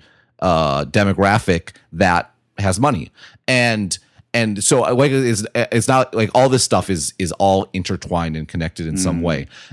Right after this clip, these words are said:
Speaker 1: And whereas previously, when tech companies were more pure tech companies, it was really about the technology
Speaker 2: Mm.
Speaker 1: and creating, like, something new. I mean, like,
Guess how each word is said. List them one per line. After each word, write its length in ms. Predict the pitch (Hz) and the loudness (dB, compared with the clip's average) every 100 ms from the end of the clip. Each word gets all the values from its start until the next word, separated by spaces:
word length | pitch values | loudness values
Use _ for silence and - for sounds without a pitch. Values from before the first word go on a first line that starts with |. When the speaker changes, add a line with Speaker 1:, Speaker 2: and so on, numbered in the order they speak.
| - | -2
Speaker 1:
And 380 | 139 135 131 - | 2 2 0 0
whereas 380 | 120 139 131 - | 2 4 4 0
previously, 800 | - 185 226 202 - 123 104 104 | -2 0 2 2 0 2 2 2
when 480 | 110 107 120 110 | 0 0 2 2
tech 260 | 98 147 - | 2 0 0
companies 420 | 147 123 123 110 | 0 0 2 2
were 120 | 101 | 4
more 240 | 101 113 104 | 4 4 2
pure 320 | - - 107 | 0 0 0
tech 240 | - 107 | 2 -2
companies, 400 | - 131 139 151 | 0 -2 0 0
it 20 | 120 | 2
was 120 | 85 | 0
really 340 | 76 101 107 | 0 2 2
about 240 | 101 101 - | 2 0 -2
the 60 | |
technology 720 | - 92 90 90 104 117 139 | -4 -2 0 2 2 2 0
Speaker 2:
Mm. 400 | 156 95 90 78 71 | -2 -6 -6 -6 -2
Speaker 1:
and 340 | 113 101 87 | 0 0 -2
creating, 600 | - 110 101 104 107 113 | -4 -2 2 2 2 2
like, 140 | 101 - | 2 0
something 300 | 104 95 87 | 0 0 0
new. 200 | 104 127 | 2 2
I 40 | |
mean, 120 | 120 | 4
like, 200 | 104 - | 2 0